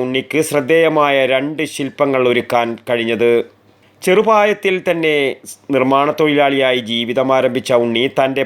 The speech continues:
പൂർവ്വ വിദ്യാലയമായ കടന്നപ്പള്ളി ഗവൺമെന്റ് ഹയർ സെക്കൻഡറി സ്കൂളിൽ തുഞ്ചത്ത് രാമാനുജൻ എഴുത്തച്ഛൻ്റെ ശില്പം നിർമ്മിച്ചാണ് ശില്പകലാരംഗത്ത് ഹരിശ്രീ കുറിച്ചത്. രണ്ട് പതിറ്റാണ്ടിനിടയിൽ പ്രശസ്തമായ ഒട്ടേറെ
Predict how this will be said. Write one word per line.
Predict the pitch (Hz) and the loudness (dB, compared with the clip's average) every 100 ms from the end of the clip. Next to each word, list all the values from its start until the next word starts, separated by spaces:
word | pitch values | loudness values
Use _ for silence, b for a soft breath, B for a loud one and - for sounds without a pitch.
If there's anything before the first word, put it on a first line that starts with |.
| - | -6
പൂർവ്വ | 135 147 160 | -4 0 0
വിദ്യാലയമായ | 151 131 151 147 143 139 135 131 127 | 0 0 0 2 0 0 0 0 0
കടന്നപ്പള്ളി | 127 127 131 - 143 135 127 98 | -2 0 -2 0 0 0 0 0
ഗവൺമെന്റ് | 131 127 135 131 123 107 | -2 0 0 0 -2 0
ഹയർ | 120 127 123 | 0 0 -2
സെക്കൻഡറി | 139 139 135 131 123 | -4 -4 -4 -4 -6
സ്കൂളിൽ | - 123 123 147 143 | -4 -2 0 -2 -2
തുഞ്ചത്ത് | 139 151 156 - 147 | -2 0 -4 -2 0
രാമാനുജൻ | 131 131 139 143 139 139 131 120 | 2 0 -2 -4 -2 -2 -2 -4
എഴുത്തച്ഛൻ്റെ | 123 113 127 135 123 120 | -4 -2 -4 -4 -4 -4
ശില്പം | - 117 127 123 | -4 -4 -4 -2
നിർമ്മിച്ചാണ് | 127 123 117 120 110 76 B B B B B - | -2 -4 -2 -2 -2 -6 B B B B B -8
ശില്പകലാരംഗത്ത് | - 135 - 151 147 135 123 123 117 - 113 104 | -4 -4 -2 0 2 2 0 -2 -4 -6 -8 -4
ഹരിശ്രീ | 113 123 - 120 110 | -4 -2 -2 -2 -2
കുറിച്ചത്. | 107 101 110 107 107 - _ _ _ B B B B - | -4 -4 -4 0 -2 -4 _ _ _ B B B B -2
രണ്ട് | 160 196 220 | 2 2 0
പതിറ്റാണ്ടിനിടയിൽ | 175 185 233 220 214 208 190 175 | 0 0 -2 -2 -2 0 0 0
പ്രശസ്തമായ | 151 - - 185 180 170 | -4 -8 -4 0 2 2
ഒട്ടേറെ | 156 180 180 180 | 2 2 0 2